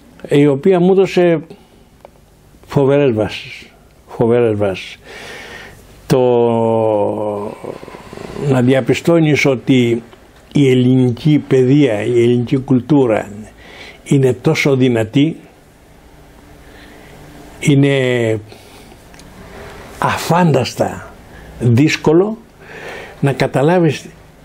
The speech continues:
τι πλούτο έχουμε, τι πλούτο μας αφήσανε οι απόγονοι και τι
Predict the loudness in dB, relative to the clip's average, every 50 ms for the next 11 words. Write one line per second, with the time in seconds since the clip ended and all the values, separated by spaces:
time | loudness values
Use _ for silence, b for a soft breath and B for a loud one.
0 | -20 -2 2 2 2 2 0 -4 -12 -10 -2 0 2 4 4 4 2 2 -2 -2
1 | -2 -2 0 0 0 0 0 -2 -2 -4 -2 0 0 -2 -2 -4 -6 -10 -16 -20
2 | -20 _ -2 -2 0 2 0 0 2 2 0 0 0 0 -2 -2 -4 0 0 0
3 | 0 2 0 -2 -2 -2 -6 -8 -10 -14 -20 -20 -20 -20 B B B B B B
4 | B B B B B B B -20 -4 -2 0 0 0 0 0 0 2 2 2 2
5 | 2 2 0 -2 -8 -18 -20 -20 -20 -20 -20 B B B B B B B B B
6 | B -12 -4 -2 0 0 -2 0 2 2 2 2